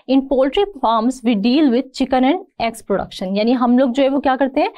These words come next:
पोल्ट्री फार्म में चिकन और एग्स की प्रोडक्शन करते हैं। इसके बाद हम लोग देखते हैं,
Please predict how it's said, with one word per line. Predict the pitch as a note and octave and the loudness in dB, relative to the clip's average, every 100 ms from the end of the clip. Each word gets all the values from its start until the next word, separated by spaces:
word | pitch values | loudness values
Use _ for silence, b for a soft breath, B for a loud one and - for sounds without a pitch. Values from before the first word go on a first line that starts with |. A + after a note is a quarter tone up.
| B B _ | B B _
पोल्ट्री | C#4 C#4+ D4 F#4+ | 0 2 0 -2
फार्म | D#4 B3 | 0 0
में | A3+ A3+ C4+ B B B _ | 0 0 0 B B B _
चिकन | - D4 E4+ F#4 | -4 -2 0 0
और | - A#3+ | 0 0
एग्स | - A#3+ A#3+ - | 0 -4 -6 -4
की | D#4+ | -4
प्रोडक्शन | E4 B3 G#3+ G#3+ G#3+ | 0 0 0 -4 -6
करते | G3 F3 - | -6 -8 -12
हैं। | F#3 - - _ - | -16 -16 -20 _ -4
इसके | D4+ F#4 | -2 0
बाद | F#4+ | 0
हम | F4+ | 2
लोग | F4 | 2
देखते | C4+ C#4 C#4 D4 | 2 0 0 2
हैं, | C#4+ F#4+ | 2 0